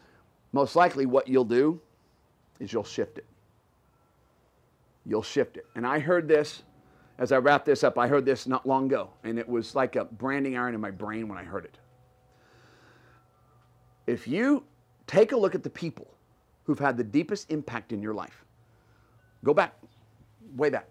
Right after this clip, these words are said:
teachers, a coach, right? Uh, a, a mentor, um, someone that you can say, "That person, I'll never forget that person because my life changed because of that person," right?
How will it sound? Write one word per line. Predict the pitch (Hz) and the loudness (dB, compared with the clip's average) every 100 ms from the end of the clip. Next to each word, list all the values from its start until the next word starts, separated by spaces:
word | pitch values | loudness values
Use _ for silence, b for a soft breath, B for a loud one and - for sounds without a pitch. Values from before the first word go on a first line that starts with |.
| - | -14
teachers, | 160 - 90 - - _ _ b b b b - | -14 -12 -16 -18 -20 _ _ b b b b -18
a | |
coach, | - 165 120 - - - b b b b b b _ _ | -10 -6 -6 -8 -20 -20 b b b b b b _ _
right? | 117 120 123 - | -4 -2 -2 -6
Uh, | |
a, | 127 120 117 120 123 82 135 | -6 -4 -6 -8 -12 -12 -6
a | |
mentor, | 135 139 - 120 98 107 _ _ | -4 -4 -6 -8 -8 -12 _ _
um, | 120 120 113 - b b b | -8 -8 -8 -12 b b b
someone | - 247 277 | 2 4 4
that | 233 | 2
you | 196 233 | -2 -4
can | 220 190 | -4 0
say, | 202 160 160 110 | 2 2 0 0
"That | 160 135 - | 2 2 2
person, | 175 165 127 | 2 2 0
I'll | 113 135 | -2 0
never | 139 170 196 | 2 4 2
forget | - 202 | -2 -2
that | 190 175 | -2 -4
person | 196 208 160 | -6 -6 -8
because | 131 120 | -6 -4
my | 135 | -4
life | 139 180 | -2 -4
changed | - 190 180 127 | -4 -8 -8 -6
because | 143 123 | -6 -6
of | 120 | -6
that | - | -6
person," | 139 131 98 | -8 -8 -8
right? | 143 | -8